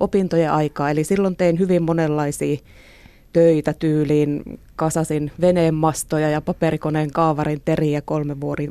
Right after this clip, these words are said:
vuorotyössä kesätöissä. Olin henkilökohtaisena avustajana, tein sijaisuuksia yläkoulun puolella. Olin vuokratöissä, erilaisissa pätkätöissä, näin edespäin. Ja tota, sitten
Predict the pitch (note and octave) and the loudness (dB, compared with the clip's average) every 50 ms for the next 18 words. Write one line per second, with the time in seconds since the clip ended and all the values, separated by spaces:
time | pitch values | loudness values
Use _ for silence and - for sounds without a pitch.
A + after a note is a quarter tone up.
0 | - D#3+ D#3+ D3+ - D3+ D#3 - D#3+ D3+ D3 D#3 - - D#3+ - E3 D#3+ - D#3 | -6 -4 -2 -2 -2 -2 -4 -4 -2 -2 -2 -4 -6 -8 -2 -2 -2 -2 0 -4
1 | D3 - D3+ C#3+ D3 D3 - - D#3 E3 D#3+ E3+ E3 E3+ E3+ E3+ - D#3+ D#3 - | -4 -4 -4 -4 -4 -4 -6 -4 -4 -2 -2 -2 -2 -2 -2 -2 -2 -4 -6 -4
2 | D#3 D#3 - - D3+ - D#3 D3+ - D#3+ C#3+ D3 C#3+ D3 - - - C#3+ C#3+ C#3+ | -6 -8 -8 -8 -8 -4 -4 -2 0 0 0 -2 -4 -6 -8 -8 -6 -4 -4 -2
3 | C#3 C#3+ - - - - - - - - F3 E3 E3 - E3 D#3+ D3+ D3+ C#3+ - | -4 -4 -8 -10 -20 -20 -20 -20 -4 0 2 2 2 4 2 2 2 2 0 0
4 | C#3+ C#3 - - - C#3+ C#3 - D3 C#3+ C#3+ C#3+ - C#3 C#3 C3+ C3 C3 C3+ C#3+ | -2 -4 -4 -6 -6 -4 -2 -2 0 -2 -2 -2 -4 -4 -4 -2 -2 -4 -6 -8
5 | - - - - - - - - - - - - - - - D#3 D#3 D#3 D3+ D3 | -10 -16 -20 -20 -20 -20 -20 -20 -20 -20 -20 -20 -20 -4 -2 0 2 2 2 2
6 | C#3+ C#3+ D3 D3+ D#3 D#3 - - - - - - - - - - E3 D#3+ D3+ D3 | 0 0 -2 0 0 -2 -2 -4 -10 -20 -20 -20 -20 -12 -4 -2 0 0 0 2
7 | D3+ F3 F#3 F#3+ F3+ - - F3+ - - F3 E3+ E3 E3+ - - E3 D#3+ E3 E3 | 2 2 2 2 0 -2 -6 -6 -2 0 2 2 2 2 0 -2 -2 0 2 0
8 | D#3+ D3+ D3+ D3+ - - D3+ - - D3+ - - - D3 C#3 - C#3+ C#3 C#3+ C#3 | 0 0 -2 -4 -4 -6 -6 -4 -4 -6 -6 -6 -10 -10 -8 -4 -4 -4 -4 -4
9 | - - C#3+ C3+ - - - - - D#3+ D#3 D#3+ D3+ D3 C#3+ - E3 D3+ D3 D3 | -6 -6 -8 -8 -8 -10 -20 -12 -8 -4 -2 -2 -2 -2 -2 -4 -6 -4 -6 -6
10 | - - - - - C#3+ D3+ D#3+ F3 D#3 - _ _ - - - - - - E3 | -8 -8 -12 -8 -6 -4 -4 -4 -4 -8 -10 _ _ -20 -20 -20 -20 -16 -4 -2
11 | D#3+ D3+ D3+ - - E3+ D#3 - - - D#3 D3+ D3+ C#3+ - - - F#3+ - - | 0 0 0 0 -2 -4 -4 -4 -4 -2 0 0 0 0 -2 -2 -4 -4 0 0
12 | F3+ | -2